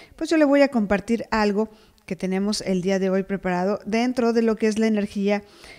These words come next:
del Feng Shui, porque seguramente usted, eh, quiere saber mucho más acerca de las cuestiones del Feng Shui,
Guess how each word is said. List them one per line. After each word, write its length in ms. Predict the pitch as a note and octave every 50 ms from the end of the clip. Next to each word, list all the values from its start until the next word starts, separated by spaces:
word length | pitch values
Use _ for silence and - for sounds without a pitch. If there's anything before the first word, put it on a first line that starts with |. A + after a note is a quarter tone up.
| - _ -
del 180 | A#3 D4 D4
Feng 160 | C#4+ E4+ F#4 F#4+
Shui, 120 | F#4 G4+ A4 G#4+ G#4+ - - - - - - -
porque 540 | - E4 C#4 - F4 F4+ F#4 E4 - - -
seguramente 680 | - - F4 D#4+ F4 F#4+ A4+ G4 F4+ F4 E4+ D4 - F4+
usted, 480 | E4 - - D#4+ D4+ D#4 D#4+ D#4 - - - -
eh, 520 | A3+ A#3+ A#3 A3+ A3 G#3+ G#3+ G#3 G#3 G#3 G3+ -
quiere 160 | - D4+ C4+
saber 320 | C#4 - C#4+ B3+ B3+ C4+ C4+
mucho 320 | B3+ C4+ C4 - C#4+ C#4+
más 320 | C4 C4+ D4 C#4+ C#4+ C#4+ -
acerca 640 | - C4 B3 - C4 B3 B3 - C4+ C4+ B3+ - -
de 300 | A#3+ A#3 G3 A#3+ A#3+ A#3+
las 160 | A#3+ A#3+ -
cuestiones 360 | - A#3 G#3 B3+ A#3+ A#3+ A#3+
del 140 | A3+ B3 A#3
Feng 140 | - C#4+ C#4
Shui, 260 | - D4+ D4+ D#4 D4+